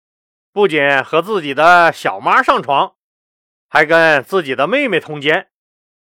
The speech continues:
不仅通奸还变态。这货那好奇心那是贼拉的重，就想看看人和动物之间能生出个啥来，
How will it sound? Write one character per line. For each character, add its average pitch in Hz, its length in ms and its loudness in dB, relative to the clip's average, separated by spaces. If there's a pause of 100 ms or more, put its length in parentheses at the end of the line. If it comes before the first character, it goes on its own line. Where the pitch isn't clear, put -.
不 180 180 0
仅 135 220 -2
通 165 260 -6
奸 151 480 2
还 135 140 -2
变 160 240 -2
态。 226 300 -2 (760)
这 175 220 2
货 147 480 2
那 147 100 -4
好 226 280 2
奇 208 240 -8
心 214 520 -2
那 180 120 0
是 156 100 -8
贼 180 240 0
拉 220 160 2
的 175 100 0
重， 233 260 -2 (720)
就 175 160 2
想 135 180 2
看 170 220 2
看 131 480 4
人 151 220 0
和 185 160 2
动 285 320 0
物 165 160 -2
之 139 180 0
间 131 540 2
能 131 120 0
生 147 220 -4
出 131 80 -10
个 143 140 -2
啥 113 220 -2
来， 185 180 0